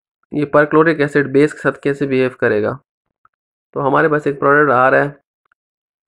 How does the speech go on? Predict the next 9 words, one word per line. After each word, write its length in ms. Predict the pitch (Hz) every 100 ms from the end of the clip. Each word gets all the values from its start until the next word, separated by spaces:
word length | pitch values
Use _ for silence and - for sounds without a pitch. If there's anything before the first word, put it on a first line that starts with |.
| _ -
सोडियम 460 | 147 147 147 143 - _ _ _ _ _ _ _ _ _ _ _ _ _ _ _ _ _ _ -
क्लोरेट 460 | 143 135 135 139 -
का 140 | - 120 _ _ _ _ _ _ _ _ _ _ _ _ _ _ _ _ _ _ _ _ _ _ _ _ _ _ _ _ _ -
और 180 | 143 135
वाटर 340 | 131 135 147 127
जनरेट 420 | 123 117 117 117
कर 180 | 110 110
रहा 120 | 110
है। 120 | 120